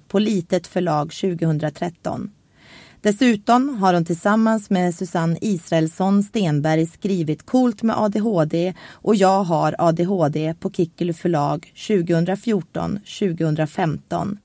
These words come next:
Varför har jag skrivit den här boken?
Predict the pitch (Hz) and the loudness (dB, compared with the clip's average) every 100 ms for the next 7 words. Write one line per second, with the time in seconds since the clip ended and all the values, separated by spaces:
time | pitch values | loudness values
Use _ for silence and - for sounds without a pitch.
0 | _ _ _ _ _ _ _ _ _ _ | _ _ _ _ _ _ _ _ _ _
1 | _ _ 180 190 196 - 233 220 190 - | _ _ 2 2 2 0 2 2 2 -2
2 | - 233 165 185 208 202 180 180 254 240 | -4 -2 -2 -2 -2 0 0 0 -2 -2
3 | - 113 170 | -6 -6 -8